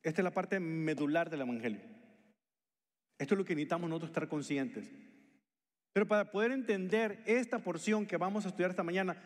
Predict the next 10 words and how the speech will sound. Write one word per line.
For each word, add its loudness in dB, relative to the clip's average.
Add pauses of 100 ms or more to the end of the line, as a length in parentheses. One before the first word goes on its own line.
(280)
era 8
importante 2
pasar -2
más 2
de 2
cuatro -2
semanas 0
estudiando 2
los 0
primeros 0